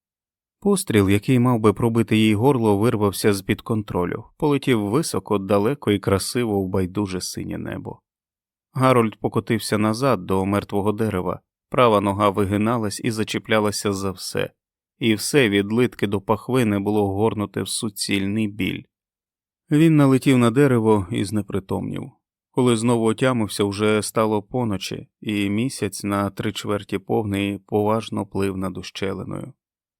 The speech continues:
Надін уже не було. Першу ніч він провів у гарячці страху, певний, що не виповзе на дорогу, що загине в ущелині.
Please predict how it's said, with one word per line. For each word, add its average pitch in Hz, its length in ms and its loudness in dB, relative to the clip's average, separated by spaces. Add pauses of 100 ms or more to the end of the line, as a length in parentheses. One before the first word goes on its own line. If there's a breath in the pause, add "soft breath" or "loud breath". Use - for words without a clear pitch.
(100)
Надін 113 440 -2
уже 107 340 -6 (180)
не 147 180 -6
було. - 400 -12 (1300)
Першу 175 380 2
ніч 165 300 4
він 135 200 6
провів 123 420 2
у 110 120 4
гарячці 113 480 2
страху, 104 640 -4 (200)
певний, 123 540 4
що 120 200 0
не 113 140 4
виповзе 107 500 0
на 101 120 2
дорогу, 101 540 2
що 104 300 2
загине 120 460 2
в 95 80 -4
ущелині. 98 600 -4